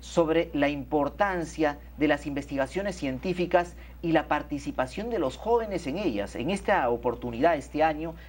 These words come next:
se ha priorizado en presencia de jóvenes recién egresados de universidades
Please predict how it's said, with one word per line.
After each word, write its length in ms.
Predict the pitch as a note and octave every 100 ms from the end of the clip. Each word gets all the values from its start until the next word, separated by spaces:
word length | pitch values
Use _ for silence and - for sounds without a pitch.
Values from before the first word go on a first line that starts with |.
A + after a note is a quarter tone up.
| -
se 180 | - F3+
ha 100 | F3+
priorizado 720 | F#3 E3 A#2+ E3+ E3+ F3+ F3 -
en 160 | C#3+
presencia 800 | C#3 C3 B2+ A3 G#3+ - G#3 G#3 - - -
de 140 | A3 C3+
jóvenes 500 | G#3 G#3+ G3+ F#3 E3+
recién 280 | F#3 A3 A3+
egresados 560 | F3 C#3 G#3 G3+ F3+
de 60 | D3+
universidades 840 | C#3 B2 B2 C3+ F#3 F3 E3 -